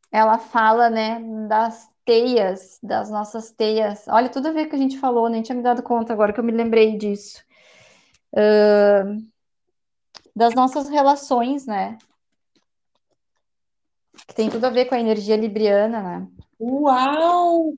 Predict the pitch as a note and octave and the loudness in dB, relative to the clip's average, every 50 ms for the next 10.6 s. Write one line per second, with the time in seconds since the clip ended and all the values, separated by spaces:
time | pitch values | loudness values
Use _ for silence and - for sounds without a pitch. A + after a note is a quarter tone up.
0 | _ - - - - - _ _ D#3 F#3 G#3+ F#3 F#3+ F3+ E3+ E3+ F3 F3+ G3 A3 | _ -20 -20 -20 -20 -20 _ _ -6 -6 -6 -6 -6 -8 -6 0 2 2 4 4
1 | A#3 A#3+ A#3+ A#3+ A#3 A#3 A3+ A3 G#3+ G#3 G3+ G3 F#3 F#3 F3 - _ _ _ _ | 2 2 2 2 2 2 2 2 2 2 0 0 -2 -4 -6 -10 _ _ _ _
2 | _ _ - E3 F3 G3+ A3+ A#3 A#3 A3 - - A3 G#3+ A3 - A3 A3 A3 - | _ _ -6 -2 -2 -2 -2 -2 -6 -8 -8 -12 -12 -12 -6 -6 -6 -6 -6 -10
3 | - A3 A#3 G#3+ A3+ A#3 - - _ C4 A3 A3 A#3 A#3+ A3+ G3+ G#3 G#3+ A3 A3 | -10 -4 -2 -2 -2 -4 -8 -8 _ -2 0 0 0 0 0 0 0 0 -4 -4
4 | G#3 G3 F#3+ G3 G3+ G3 G3+ - - - F#3+ F#3 F#3+ G3 G3 - G3 G3 G3 G3 | -4 -4 -4 -4 -4 -8 -14 -14 -6 -2 0 0 0 -2 -6 -10 -14 -12 -10 -6
5 | F3+ E3+ F3 F3 _ - G#3+ G3+ - - _ _ _ _ _ _ _ _ _ _ | -6 -6 -6 -8 _ -12 -12 -12 -12 -20 _ _ _ _ _ _ _ _ _ _
6 | _ _ _ _ _ _ _ _ _ _ _ _ _ _ _ _ _ _ _ _ | _ _ _ _ _ _ _ _ _ _ _ _ _ _ _ _ _ _ _ _
7 | _ D#3 D#3 D#3 D#3+ F#3+ G#3 G3+ G3 F#3+ F#3+ F#3 E3+ A3+ A3+ A3+ A3+ - F3+ E3+ | _ -8 -8 -6 -6 -6 -6 -6 -6 -4 -2 0 0 0 0 -2 -6 -6 -10 -10
8 | E3+ D#3+ E3 E3 F3+ F#3 - - F#3 F3+ F3+ F3 E3 E3+ F3+ F3+ E3+ D#3 C3+ - | -6 -6 -8 -8 -8 -8 -4 -4 -4 -4 -2 -4 -4 -4 -2 -4 -4 -4 -6 -10
9 | _ _ _ _ _ _ _ _ _ _ - F#3 G#3 G#3+ F#3 F#3 F#3 - F#3+ F3 | _ _ _ _ _ _ _ _ _ _ -12 -8 -4 -4 -4 -4 -4 -8 -8 -8
10 | E3+ E3 E3 - - _ _ F3+ F#3 - - | -8 -10 -12 -18 -20 _ _ -8 -8 -8 -10